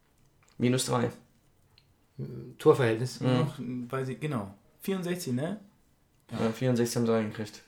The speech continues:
Speaker 2: Aubameyang hat auch geweint, ne? Da hat man sich auch gefragt, ob auch das Abschiedstränen waren. Aber ich glaub nicht. Da war's, ich glaub, das ist ja eher ein sehr, sehr, wer so mit Batman, äh, bis-, sich Batman-Logos ins Haar rasiert und mit so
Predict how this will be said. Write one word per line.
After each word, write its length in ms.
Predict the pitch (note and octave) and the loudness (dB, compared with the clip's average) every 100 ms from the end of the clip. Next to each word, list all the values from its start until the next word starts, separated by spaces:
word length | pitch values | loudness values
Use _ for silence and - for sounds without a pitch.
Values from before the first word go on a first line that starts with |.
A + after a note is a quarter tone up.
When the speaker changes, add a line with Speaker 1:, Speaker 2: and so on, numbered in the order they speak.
| - | 0
Speaker 2:
Aubameyang 480 | B2 E3 F3+ F3+ F#3+ | 6 8 8 6 6
hat 100 | F3 | 4
auch 160 | E3 | 2
geweint, 340 | D3 G2+ F#2 F#2 | 2 0 0 -4
ne? 100 | A2 | -2
Da 60 | |
hat 120 | D3+ | -2
man 100 | D#3 | -2
sich 120 | D#3 C#3+ | -4 -6
auch 120 | - | -6
gefragt, 440 | A2 G2+ F#2+ - _ _ _ - | -6 -6 -8 -12 _ _ _ -8
ob 240 | A2+ - - | -8 -8 -10
auch 140 | G#2+ | -8
das 320 | - A2 - | -6 -6 -6
Abschiedstränen 680 | G#2 - A2 - - G2+ F#2+ | -10 -10 -10 -10 -10 -8 -8
waren. 200 | F#2 F#2 - _ _ _ _ _ - - | -10 -12 -16 _ _ _ _ _ -14 -2
Aber 120 | B2 | 2
ich 60 | B2+ | 6
glaub 200 | D3+ G#2 | 6 4
nicht. 160 | - | -2
Da 80 | C3 | 4
war's, 180 | C#3 - | 4 4
ich 100 | - | -2
glaub, 120 | C#3 | 0
das 140 | C3+ A#2+ | 0 2
ist 80 | |
ja 60 | C3+ | 2
eher 180 | C3+ C3 | 4 4
ein 60 | |
sehr, 140 | A#2+ B2+ | 4 2
sehr, 160 | A#2 B2 - - - | 0 -2 -2 -12 0
wer 100 | C3 | 2
so 60 | C#3+ | 4
mit 140 | C3+ C#3 | 4 6
Batman, 500 | C#3 D3 C#3 C#3 C#3 | 4 4 2 2 -2
äh, 400 | C3 B2 B2 B2 A#2+ - B2 A#2 A2+ A2 | -4 0 0 0 -6 -12 -12 -10 -10 -12
bis-, 380 | A2+ - A#2 A2 | -12 -6 -4 -4
sich 100 | A#2+ | -4
Batman-Logos 640 | B2 B2 B2 A#2+ B2+ B2 | -2 0 2 4 4 2
ins 160 | A#2 A2+ | -2 -2
Haar 240 | A2 A2+ | 0 2
rasiert 360 | A2+ G#2 A#2 A2+ | 0 2 0 0
und 120 | G#2 | -4
mit 120 | G#2+ | -4
so 80 | G#2+ | -4